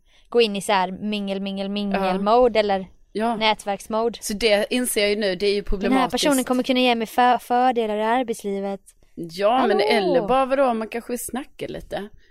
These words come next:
Speaker 2: Alltså det är det jag menar, det är ju helt sjukt. Jag känner mig, nu känner jag mig
Speaker 1: Ja.
Speaker 2: som två personer, att jag är både och.
Speaker 1: Ja, det är
Speaker 2: Men,
Speaker 1: lite
Speaker 2: ja.
Speaker 1: obehagligt
Speaker 2: Ja.
Speaker 1: faktiskt nu när
Speaker 2: Det,
Speaker 1: du
Speaker 2: det gifte
Speaker 1: bytte
Speaker 2: sig
Speaker 1: ansikte.
Speaker 2: inte.
Speaker 1: Du
Speaker 2: Ja.
Speaker 1: bytte ansikte här helt plötsligt.
Speaker 2: Ja.
Speaker 1: Men det var jävligt kul en gång, då skulle jag cykla till Söder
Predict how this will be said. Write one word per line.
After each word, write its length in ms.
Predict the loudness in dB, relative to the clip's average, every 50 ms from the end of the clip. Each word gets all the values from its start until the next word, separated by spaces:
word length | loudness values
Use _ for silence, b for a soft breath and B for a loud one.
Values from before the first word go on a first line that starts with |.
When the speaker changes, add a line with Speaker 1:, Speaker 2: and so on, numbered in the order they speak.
| -6
Speaker 2:
Alltså 200 | -6 -4 -4 -2 -2
det 80 | -2
är 60 | 0 2
det 120 | 4 4
jag 140 | 4 4 4
menar, 320 | 4 4 4 4 4 2 4
det 100 | 4 4
är 20 |
ju 60 | 4
helt 160 | 4 2 0
sjukt. 340 | -2 -4 -2 -2 -2 -2 -4 -4
Jag 100 | -4 -2
känner 240 | -2 -4 -2 -2
mig, 140 | -4 -4 -4
nu 180 | -4 -4 -6 -4
känner 220 | -4 -4 -2 0
jag 60 | -2 0
mig 80 | 0 0
Speaker 1:
Ja. 80 | -2
Speaker 2:
som 80 | 0 0
två 120 | 0 0 0
personer, 420 | -2 -4 -2 -2 -2 -2 -2 -4
att 100 | -4 -4
jag 80 | -4 -4
är 40 | -4
både 340 | -2 -2 -2 -2 0 -2 -2
och. 260 | -2 -4 -6 -8 _ -20 -20 -20 -20 b b b b b b b b b b b b
Speaker 1:
Ja, 60 | -4
det 80 | -2 -2
är 40 | -2
Speaker 2:
Men, 100 | -2 -2
Speaker 1:
lite 120 | -2 -2
Speaker 2:
ja. 60 | 0
Speaker 1:
obehagligt 680 | 2 0 0 2 0 -2 -2 2 2 2 2 2 0 -2 0
Speaker 2:
Ja. 60 | -2 -2
Speaker 1:
faktiskt 240 | -2 -4 -10 -8
nu 120 | -8 -8 -6
när 120 | -6 -2
Speaker 2:
Det, 300 | 0 2 2 2 2 0
Speaker 1:
du 100 | -2 -6 -10
Speaker 2:
det 140 | -6 -4 -4
gifte 300 | -2 0 0 0 0 0
Speaker 1:
bytte 200 | 0 0 2 2
Speaker 2:
sig 280 | 4 4 4 4 2
Speaker 1:
ansikte. 360 | 2 0 0 -2 0 0 0 0 0
Speaker 2:
inte. 200 | 0 0 0 0 -2 -10 -20 -20 -20 -20 -20 -20 -16 _
Speaker 1:
Du 80 | -8
Speaker 2:
Ja. 80 | -6 -4 -4
Speaker 1:
bytte 200 | -4 -2 -2 0
ansikte 380 | 0 0 -2 -4 -8 -2 0
här 80 | 0 0
helt 120 | 0 -2 -6
plötsligt. 400 | -10 -10 -10 -12 -12 -16 -18 -20 -10
Speaker 2:
Ja. 240 | -6 -4 -4 -4 -4 0
Speaker 1:
Men 120 | 2 2
det 60 | 4 4
var 120 | 2 -2 0 2
jävligt 320 | 2 2 4 2 0 0 2
kul 160 | 2 2 2
en 80 | 2 0
gång, 160 | 0 -2 0
då 100 | -2 -2
skulle 160 | 0 2 2
jag 80 | 2 2
cykla 480 | 2 -2 -4 -4 _ -6 -4 -4 -4 -4
till 120 | -6 -10
Söder 500 | -2 0 2 4 4 4 4 4 4 4